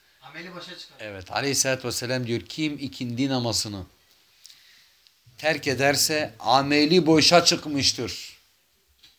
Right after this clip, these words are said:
Speaker 2: Ameli boşa çıkmıştır. Yaptığı iyilikler, hayır, ey boşa çıkmıştır diyor Aleyhisselatü Vesselam. İkindi namazı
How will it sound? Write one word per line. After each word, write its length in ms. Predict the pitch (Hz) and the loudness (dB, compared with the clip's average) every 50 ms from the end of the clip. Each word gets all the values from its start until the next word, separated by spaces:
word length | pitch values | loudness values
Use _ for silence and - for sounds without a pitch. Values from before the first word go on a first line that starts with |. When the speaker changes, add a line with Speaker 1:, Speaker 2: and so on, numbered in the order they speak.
| _ _ _ _ _ _ _ _ _ _ _ _ _ _ _ _ _ _ _ _ - | _ _ _ _ _ _ _ _ _ _ _ _ _ _ _ _ _ _ _ _ -16
Speaker 2:
Ameli 520 | 107 107 110 113 110 104 113 135 143 143 147 - - - - _ _ - - - - 107 | -14 -12 -10 -6 -6 -4 -2 -2 -2 -2 -4 -8 -20 -20 -20 _ _ -20 -20 -20 -20 -18
boşa 280 | 107 113 113 - 139 123 | -14 -10 -10 -8 -8 -8
çıkmıştır. 540 | - - 107 - 107 101 90 - - 101 98 | -10 -10 -12 -14 -16 -12 -12 -12 -12 -12 -12
Yaptığı 720 | 104 113 113 110 - - - 123 127 135 131 117 107 - | -10 -8 -10 -10 -10 -12 -10 -6 -6 -4 -4 -4 -6 -8
iyilikler, 800 | 123 113 113 113 110 107 107 95 - 123 131 131 139 143 135 | -8 -8 -6 -6 -6 -6 -8 -8 -6 -2 0 2 2 2 2
hayır, 440 | 135 - - 117 113 120 135 143 139 - | 0 -4 -4 -4 -2 -2 -2 -2 -2 -2
ey 240 | 135 143 143 135 | 0 2 2 2
boşa 260 | 113 110 104 - 113 104 | 0 -2 -2 -2 -2 -2
çıkmıştır 520 | - - - - 87 - - 98 92 90 | -4 -6 -6 -8 -8 -8 -8 -10 -14 -14
diyor 120 | 95 87 | -14 -14
Aleyhisselatü 500 | 85 85 85 - - - - - - - | -14 -12 -10 -6 -6 -6 -8 -10 -18 -10
Vesselam. 280 | - - - - - - - _ _ _ _ - _ _ - - - - - - - - _ _ _ - | -6 -6 -6 -6 -8 -16 -20 _ _ _ _ -20 _ _ -20 -20 -20 -20 -20 -20 -20 -20 _ _ _ -20
İkindi 520 | - 123 - - 143 143 143 139 165 185 175 | -18 -16 -10 -8 -6 -4 -2 2 2 4 4
namazı 680 | 170 156 147 143 135 127 120 143 165 175 180 - - | 6 4 6 4 4 4 4 6 6 6 4 2 -2